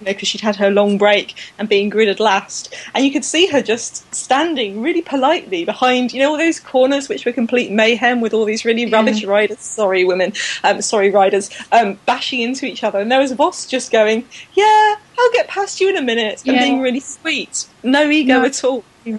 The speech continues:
Speaker 2: respectful. She is really respectful. And she's good for the sport in Europe as well, because at, at Geaton, you know, we race at nine thirty in the morning or something stupid,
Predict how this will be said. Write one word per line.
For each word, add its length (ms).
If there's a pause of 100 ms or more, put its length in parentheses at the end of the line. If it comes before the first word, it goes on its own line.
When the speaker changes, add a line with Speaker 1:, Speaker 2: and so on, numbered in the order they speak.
Speaker 2:
respectful. 540 (420)
She 260
is 160
really 200
respectful. 560
And 220 (300)
she's 240
good 180
for 140
the 80
sport 340
in 100
Europe 260
as 120
well, 220
because 280
at, 180
at 180
Geaton, 720
you 80
know, 120
we 160
race 340
at 240
nine 340
thirty 300
in 80
the 60
morning 260
or 60
something 260
stupid, 560